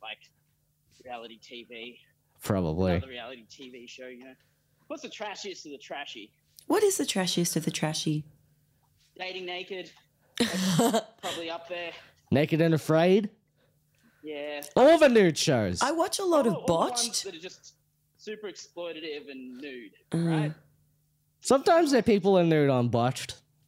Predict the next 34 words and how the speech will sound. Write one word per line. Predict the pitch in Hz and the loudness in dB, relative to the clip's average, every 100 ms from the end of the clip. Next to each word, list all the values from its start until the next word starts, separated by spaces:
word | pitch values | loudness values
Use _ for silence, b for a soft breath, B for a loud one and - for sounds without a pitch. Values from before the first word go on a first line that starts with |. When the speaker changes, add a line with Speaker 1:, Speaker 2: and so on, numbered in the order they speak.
| - | 2
Speaker 2:
You | 165 | 4
Speaker 3:
Yeah. | |
Speaker 2:
know, | 185 170 165 | 6 6 4
they | 160 165 156 _ | 4 2 0 _
Speaker 3:
There's | 311 359 | 0 0
some | 320 285 | 2 4
nudity. | 262 233 220 226 | 4 4 4 2
They | 214 214 | 2 2
hide | 247 262 | 2 0
nipples, | 262 269 233 196 208 | 0 0 2 2 0
Speaker 1:
Right. | - | 2
Speaker 3:
but | 190 - - _ _ | 0 0 -12 _ _
Speaker 2:
you | 143 196 | 2 6
know, | 180 | 4
they've | 165 | 4
got | 202 | 2
them | 190 170 | 2 0
titty | - 196 196 | 0 0 2
tucks | 180 147 - | 2 0 0
and | 147 139 | 2 4
they | |
don't | 139 160 143 | 4 2 4
work | 147 151 | 2 2
out | 156 160 - | 2 2 0
so | - | 0
much. | 120 117 - - - _ - | 2 0 -2 -10 -14 _ -14
Speaker 1:
Oh, | 180 190 185 160 | -10 -8 -8 -10
yeah, | 175 180 175 | -10 -10 -10
the | 151 156 147 - | -10 -12 -12 -12
Botched. | 175 - - - _ _ _ _ _ | -12 -12 -18 -20 _ _ _ _ _
Oh, | 135 131 | -20 -20
this | 139 - | -20 -20
is | 117 | -20
fucked. | - 110 110 _ | -20 -20 -20 _